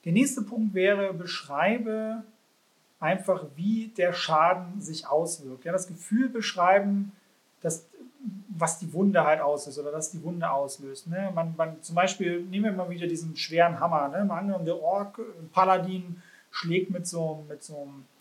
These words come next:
Kriegshammer zu und er ist nah dran und er hört erstmal richtig schön, wie die Rippen, äh, krachen oder knacken. Ja? Vielleicht, äh, spritzt irgendwie auch ein bisschen Blut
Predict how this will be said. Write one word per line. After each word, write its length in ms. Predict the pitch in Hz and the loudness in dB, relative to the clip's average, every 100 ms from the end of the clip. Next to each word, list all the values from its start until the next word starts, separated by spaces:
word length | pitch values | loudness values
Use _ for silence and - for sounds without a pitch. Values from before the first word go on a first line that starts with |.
| _ _ _ | _ _ _
Kriegshammer 600 | - 220 - 190 185 180 | 4 4 4 4 4 4
zu 360 | 180 202 202 185 | 2 0 2 4
und 280 | 175 170 165 | 4 0 0
er 140 | 156 | -4
ist 140 | 160 165 | -4 0
nah 220 | 156 160 | 2 2
dran 500 | 156 156 180 185 175 | 2 0 0 -2 -8
und 320 | 165 160 160 | -8 -8 -6
er 200 | 156 147 | -6 0
hört 220 | 170 170 | 2 2
erstmal 380 | 160 165 175 165 | 0 -6 -6 -6
richtig 500 | 170 - 170 160 - | -8 -10 -8 -8 -8
schön, 480 | - 170 175 175 160 | -4 0 0 0 -2
wie 80 | 165 | -4
die 160 | 160 | -4
Rippen, 500 | 156 185 185 170 165 - - | -4 -6 -4 -4 -6 -10 -6
äh, 200 | 165 151 | -2 -2
krachen 580 | - - 147 170 190 170 | -4 -2 0 2 -2 -4
oder 200 | 156 151 | -4 -6
knacken. 560 | - 151 165 196 160 147 | -6 -8 -8 -8 -12 -6
Ja? 260 | 160 175 - _ _ _ _ _ | -4 -4 -4 _ _ _ _ _
Vielleicht, 400 | 160 175 185 - | 4 4 4 -2
äh, 400 | 196 170 127 175 | -6 -6 -8 -10
spritzt 420 | - - 214 - | -10 -4 -4 -2
irgendwie 240 | 180 180 170 | -4 2 4
auch 80 | |
ein 80 | 175 | 4
bisschen 260 | 175 165 160 | 0 -4 -2
Blut 440 | 202 254 214 - | 4 4 4 -2